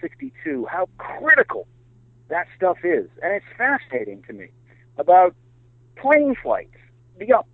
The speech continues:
down, up, down. Eric Young used to tell me that all the time when I worked with E Y Senior on Baseball Tonight, and he played for the Cubs. He'd say, "Bert, you'd be on planes, up, down, up, down, up, down, day game, night game, day game, day game. Man, it's a grind." Um, and so you realize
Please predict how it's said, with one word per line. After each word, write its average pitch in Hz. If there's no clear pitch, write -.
down, 175
up, 208
down. 180
Eric 233
Young 220
used 151
to 131
tell 151
me 139
that 139
all 143
the 143
time 135
when 110
I 107
worked 120
with 117
E 120
Y 117
Senior 170
on 101
Baseball 107
Tonight, 123
and 110
he 107
played 104
for 117
the -
Cubs. 247
He'd -
say, -
"Bert, 208
you'd -
be 113
on 143
planes, 208
up, 165
down, 139
up, 160
down, 151
up, 165
down, 139
day 190
game, 117
night 185
game, 104
day 190
game, 117
day 202
game. 147
Man, 220
it's -
a 131
grind." 170
Um, 139
and 175
so 240
you 233
realize 170